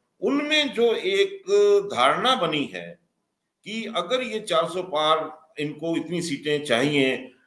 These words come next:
तो शायद ये संविधान में संशोधन करेंगे, संविधान बदलेंगे या इस प्रकार के कोई संशोधन हो सकते हैं जिससे उनकी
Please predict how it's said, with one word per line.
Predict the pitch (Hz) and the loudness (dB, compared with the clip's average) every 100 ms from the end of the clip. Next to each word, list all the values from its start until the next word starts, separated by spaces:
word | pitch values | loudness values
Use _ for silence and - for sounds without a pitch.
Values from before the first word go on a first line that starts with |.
| _ _ | _ _
तो | 151 151 | 0 2
शायद | - 131 151 151 | 4 8 8 8
ये | 143 | 2
संविधान | 147 135 135 117 139 147 147 | 0 -2 -2 0 2 2 0
में | 143 139 139 139 - _ _ _ _ | -2 -2 -4 -6 -16 _ _ _ _
संशोधन | - 139 139 139 143 147 | -4 -2 0 0 2 2
करेंगे, | 143 135 139 135 135 | 2 2 0 0 2
संविधान | 131 120 120 120 143 139 | 0 -2 0 2 4 2
बदलेंगे | 131 117 139 135 131 131 127 - _ _ _ | -2 -2 -4 -2 -4 -4 -8 -16 _ _ _
या | 120 165 | 6 8
इस | 165 143 | 8 2
प्रकार | 151 143 151 | -4 0 0
के | 143 | 0
कोई | 143 151 | -6 -6
संशोधन | 127 135 127 139 143 | -6 -10 -6 -6 -4
हो | 123 156 | -4 -4
सकते | 170 - 139 | -6 -8 -4
हैं | 139 120 | -4 -6
जिससे | 120 - 147 | -12 0 2
उनकी | 139 165 170 175 226 220 226 - | 4 0 -2 0 0 0 -2 -12